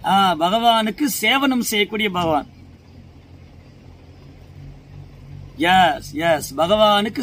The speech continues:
சேவனம் பண்ணக்கூடிய பகவான் பலராமர். ஆ, என்னென்ன மாதிரி சேவனம் பண்றாரு? ப-, பலராமர் பகவானுக்கு எந்த மாதிரி ஸ்-, ஆ, அவர் நடக்கும்போது பாதுகையாகவும் அமரும்போது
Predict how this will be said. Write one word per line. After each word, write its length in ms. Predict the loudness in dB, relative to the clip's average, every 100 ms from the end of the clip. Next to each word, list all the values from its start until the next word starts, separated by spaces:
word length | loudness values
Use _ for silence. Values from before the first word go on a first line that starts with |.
| -2
சேவனம் 400 | 0 0 0 -2
பண்ணக்கூடிய 400 | -2 -2 -4 -4
பகவான் 420 | -2 0 0 2
பலராமர். 640 | 0 2 2 2 -2 -4 -8 -20 -20 -20 -18 -8
ஆ, 200 | -2 0
என்னென்ன 480 | 2 0 2 4 4
மாதிரி 400 | 6 4 2 -2
சேவனம் 260 | -2 -2 0
பண்றாரு? 600 | 0 2 2 2 -2 -6 -16 -20 -20 -20 -20 -20 -20 -20 -20 -20 -20 -20 -20 -20 -20 -20 -20 -20 -20 -20 -20 -20 -20 -20 -20 -20 -20 -20 -20 -20 -20 -20 -20 -20 -20 -20 -20 -20 -20 -10
ப-, 240 | -8 -8 -12 -20 -20 -20 -20 -20 -20 -20 -20 -20 -20 -4
பலராமர் 600 | -2 2 4 2 0 -4
பகவானுக்கு 420 | -4 -2 0 0 0
எந்த 220 | -4 -2
மாதிரி 240 | 0 -2
ஸ்-, 1200 | -4 -14 -20 -20 -20 -20 -20 -20 -20 -20 -20 -6 0
ஆ, 260 | 4 6
அவர் 220 | 4 2
நடக்கும்போது 800 | 0 0 0 -2 -4 -2 0 -2
பாதுகையாகவும் 1000 | -2 4 4 4 0 4 4 4 0 -2
அமரும்போது 840 | 0 2 2 0 0 0 -2 -4